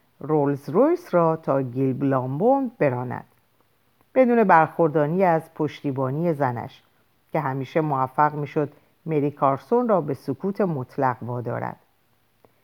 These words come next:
پدی متوجه شده بود که تنها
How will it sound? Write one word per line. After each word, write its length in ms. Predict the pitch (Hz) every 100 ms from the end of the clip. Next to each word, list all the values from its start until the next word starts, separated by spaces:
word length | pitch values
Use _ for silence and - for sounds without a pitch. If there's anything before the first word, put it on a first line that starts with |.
| _ _ _ -
پدی 340 | - 330 302
متوجه 520 | 277 226 208 185 175
شده 280 | 202 202 180
بود 260 | 175 196 190
که 120 | 185
تنها 680 | - 175 170 190 277 311